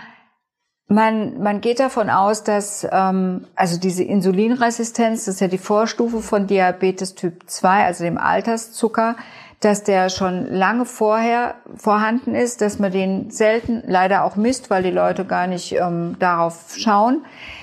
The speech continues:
Ähm, und wenn sich dann der Diabetes entwickelt hat, weil das ist die Folgeerkrankung darauf, dann geht man davon aus, wenn dieser Diabetes nicht länger als vier Jahre vorherrscht,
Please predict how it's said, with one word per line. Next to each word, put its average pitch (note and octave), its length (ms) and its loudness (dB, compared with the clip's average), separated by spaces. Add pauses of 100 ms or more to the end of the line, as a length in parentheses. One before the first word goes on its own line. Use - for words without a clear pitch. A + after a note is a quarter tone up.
(300)
Ähm, A3 460 2
und G3+ 480 -2
wenn A3 320 2
sich B3+ 160 -2
dann A3+ 220 0
der A3 160 2
Diabetes G#3 680 0
entwickelt E3 640 -2
hat, D3+ 320 -6
weil E3 140 -2
das E3+ 160 -10
ist E3 160 -6
die F#3+ 40 0
Folgeerkrankung F3 1000 2
darauf, D3+ 400 -4 (340)
dann F#3+ 300 2
geht A#3 180 0
man A#3+ 140 2
davon A3 320 0
aus, F#3 420 0
wenn F#3+ 400 0
dieser G3 300 0
Diabetes G3+ 760 -2
nicht B3 300 0
länger G#3 440 0
als E3 300 -2
vier A#3 340 0
Jahre G3+ 380 2
vorherrscht, G3 800 -2